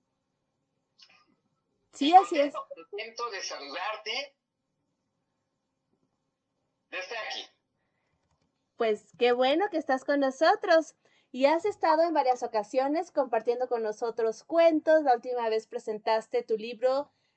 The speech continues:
Speaker 1: Del Edén a los Presagios y ahora estás con nosotros para platicarnos de tus nuevos proyectos. Pero antes de eso, para que todos los radioescuchas sepan, ¿quién es Armando Arroyo?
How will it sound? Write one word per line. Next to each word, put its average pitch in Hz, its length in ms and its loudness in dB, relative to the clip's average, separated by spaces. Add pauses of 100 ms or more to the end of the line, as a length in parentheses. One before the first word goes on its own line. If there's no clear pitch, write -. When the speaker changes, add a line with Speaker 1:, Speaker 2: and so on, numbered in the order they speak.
(160)
Speaker 1:
Del 226 260 0
Edén 226 280 0
a 220 80 2
los 214 160 -2
Presagios 311 840 2
y 233 140 -4
ahora 247 640 4 (100)
estás 214 460 -4
con 269 160 -8
nosotros 254 420 -4
para 220 320 0 (220)
platicarnos 226 680 -2
de 269 120 -2
tus 240 180 -10
nuevos 220 320 0
proyectos. 196 640 -4 (340)
Pero 262 200 4
antes 311 280 0
de 254 200 4
eso, 208 280 -2
para 202 240 0
que 220 140 -4
todos 285 260 2
los 285 120 2
radioescuchas 220 680 -2
sepan, 185 420 -4 (100)
¿quién 330 260 0
es 294 260 -4
Armando 214 420 -4
Arroyo? 285 460 2